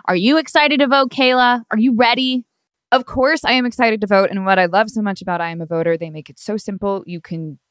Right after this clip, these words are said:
Speaker 2: text the word voter to two six seven nine seven. That's voter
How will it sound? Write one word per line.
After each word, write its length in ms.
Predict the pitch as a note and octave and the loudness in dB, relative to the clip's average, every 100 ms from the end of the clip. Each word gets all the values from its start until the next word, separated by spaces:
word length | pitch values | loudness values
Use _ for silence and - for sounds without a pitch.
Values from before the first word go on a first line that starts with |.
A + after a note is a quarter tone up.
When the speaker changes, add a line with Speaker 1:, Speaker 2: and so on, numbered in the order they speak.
| - | -8
Speaker 2:
text 440 | C#4+ C#4 - B3+ | -4 -4 -6 -4
the 100 | B3 | 0
word 300 | A#3+ A#3 A#3 F3 | 0 0 -2 -2
voter 560 | E3 G#3 G#3 E3 D#3+ F3+ _ - _ | 2 4 4 2 -2 -10 _ -20 _
to 100 | B3+ | -6
two 480 | G#3+ B3+ C#4+ D4+ E4 | -4 -2 0 -2 -4
six 460 | - - B3+ - - | -8 -2 -2 -2 -12
seven 560 | - A3+ G3+ G#3 G3+ F#3 | -2 0 2 0 -4 -2
nine 260 | F#3 F#3 | -2 -2
seven. 400 | F#3 F3+ D3+ C#3 | -2 -2 -2 -8
That's 220 | - E3+ - | -12 -14 -10
voter 560 | D#3+ G3+ F#3+ C#3+ C4 | 2 2 4 0 -6